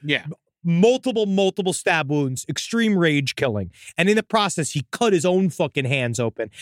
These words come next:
Speaker 2: and he had to go to the hospital and get stitched up in the middle of the murder and come back and take care of it.
Speaker 1: Oh my
Speaker 2: It was
Speaker 1: God.
Speaker 2: the whole thing. So he had, well, once he, he got, and then he was trying to dissolve the bodies, doing all the stuff, but then it took several days. So he didn't have the gumption to do it quickly.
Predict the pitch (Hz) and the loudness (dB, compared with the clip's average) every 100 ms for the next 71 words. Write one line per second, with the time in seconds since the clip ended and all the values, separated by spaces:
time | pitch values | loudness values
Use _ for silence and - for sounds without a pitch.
0 | - 160 190 175 127 175 190 202 185 165 | -6 0 2 2 2 2 4 4 2 2
1 | 175 165 - 151 147 156 147 165 - - | 0 -2 -2 0 0 0 -2 -2 -6 -2
2 | 190 - - 190 - 147 143 165 202 202 | -2 0 0 -2 0 -2 0 2 2 2
3 | 170 156 151 139 135 127 - 113 110 107 | 2 2 0 2 0 0 -2 -4 -4 -2
4 | 123 101 117 107 110 101 - 110 98 - | -2 -2 -4 -4 -4 -4 -2 -2 -2 -6
5 | _ _ 139 143 160 180 202 127 120 113 | _ _ -2 0 0 -2 -6 -6 -6 -4
6 | 117 113 - - 226 247 208 240 220 240 | -6 -10 -12 0 2 2 2 2 4 4
7 | 233 190 - 185 123 - 202 185 240 226 | 4 2 2 0 -2 -2 2 2 2 2
8 | 226 214 185 233 247 277 226 240 175 151 | 4 2 2 0 0 -2 0 0 -2 -4
9 | 160 185 226 226 220 196 - 233 233 233 | -2 0 2 2 2 2 2 2 2 2
10 | 185 165 196 185 175 160 156 147 139 120 | 2 2 2 2 2 2 2 2 0 0
11 | 165 185 175 147 131 123 - 147 165 147 | 2 4 4 2 0 -4 -2 0 0 0
12 | - - - - 208 175 160 139 95 123 | -4 -4 -4 0 0 2 2 0 -2 -4
13 | 156 233 269 220 165 135 170 113 147 131 | -2 0 0 0 -2 -2 -4 -4 -8 -6
14 | 127 113 180 - - 98 | -6 -6 -6 -8 -10 -16